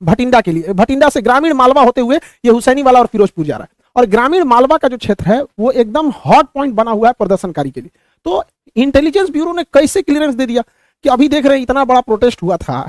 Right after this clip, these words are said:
इतना बड़ा भीषण कई घटनाएं हुई, अभी, अ, किसानों में भी कुछ रोष था जो लखीमपुर की घटना को लेकर, ये सब। तो intelligence bureau को clearance कैसे दे दिया कि भैया उस route से ले जा रहे हो जहां प्रदर्शन का केंद्र बना हुआ है, वो भी हमारे प्रधानमंत्री को, प्रधानमंत्री देश का होता है,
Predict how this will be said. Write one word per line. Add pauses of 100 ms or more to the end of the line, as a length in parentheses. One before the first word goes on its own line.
(140)
इतना
बड़ा
भीषण
कई
घटनाएं
हुई, (400)
अभी,
अ, (240)
किसानों
में
भी
कुछ
रोष
था
जो
लखीमपुर
की
घटना
को
लेकर,
ये
सब। (300)
तो (200)
intelligence
bureau
को
clearance
कैसे
दे
दिया
कि
भैया
उस
route
से
ले
जा
रहे
हो
जहां
प्रदर्शन
का
केंद्र
बना
हुआ
है,
वो
भी
हमारे
प्रधानमंत्री
को,
प्रधानमंत्री
देश
का
होता
है,